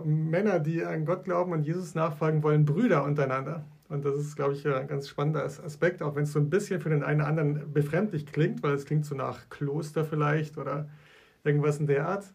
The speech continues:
Aber die große Idee von der christlichen Gemeinde ist, dass, äh, wir eine Familie sind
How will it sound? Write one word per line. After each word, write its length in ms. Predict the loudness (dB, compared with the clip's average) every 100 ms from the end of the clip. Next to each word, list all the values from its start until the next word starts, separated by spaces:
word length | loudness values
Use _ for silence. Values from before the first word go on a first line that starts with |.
| _ _ _ _ -4
Aber 160 | 0
die 120 | 2
große 260 | 2 2 2
Idee 220 | 2 0
von 140 | 0 -4
der 80 |
christlichen 380 | -4 -6 -6 -4
Gemeinde 380 | -4 -2 -4 -4
ist, 200 | -6 -8
dass, 280 | -10 -8 -2
äh, 260 | 0 0
wir 60 | 0
eine 100 | -2
Familie 380 | 0 0 2 2
sind 220 | 0 -8